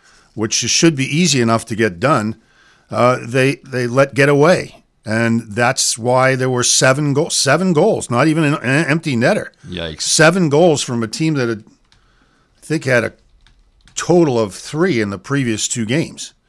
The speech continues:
Speaker 1: So there was something amiss, and it wasn't just, and Ottawa, I will say this, I was impressed with Ottawa's speed. I was impressed with their attack.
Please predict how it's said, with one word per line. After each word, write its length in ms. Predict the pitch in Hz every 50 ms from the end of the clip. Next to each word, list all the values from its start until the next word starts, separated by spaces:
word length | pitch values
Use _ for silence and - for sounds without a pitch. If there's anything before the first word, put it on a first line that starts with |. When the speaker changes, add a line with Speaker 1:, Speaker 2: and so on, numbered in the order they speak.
| _ _ _ _ _ _ _ _ _ _ -
Speaker 1:
So 240 | - - 135 120 117
there 120 | 120 120
was 160 | 120 120 113
something 360 | - - 175 180 - 165 131
amiss, 400 | 117 107 113 131 117 110 - -
and 80 | 110 104
it 60 | 101
wasn't 280 | 113 131 139 135 135 113
just, 220 | 113 110 107 -
and 240 | - 120 135 123 139
Ottawa, 840 | 165 180 185 180 202 226 208 196 165 - - - 147 131 143 147 - -
I 120 | - 120 135
will 180 | 156 175 180
say 200 | - - 165 135
this, 260 | 120 113 110 104 - _ _ - - - - _ _ _ -
I 100 | 143 170
was 160 | 202 196 185
impressed 500 | 185 190 180 - - 185 190 170 - -
with 140 | 190 180 156
Ottawa's 420 | 135 123 120 110 107 104 101 - -
speed. 400 | - - 110 107 98 92 85 117
I 80 | 110
was 140 | 113 117 117
impressed 440 | 127 120 - - 151 165 160 - 180
with 120 | 165 139
their 140 | 135 123 113
attack. 500 | 98 - - 117 104 85 - - _